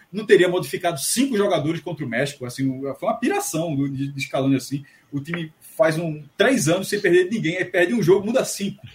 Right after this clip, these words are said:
Porra, não, né? Aquilo ali faltou maturidade ali. Guardiola, galera,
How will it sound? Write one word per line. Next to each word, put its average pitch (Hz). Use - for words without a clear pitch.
Porra, 107
não, 190
né? 175
Aquilo 160
ali 180
faltou 208
maturidade 220
ali. 123
Guardiola, 185
galera, 135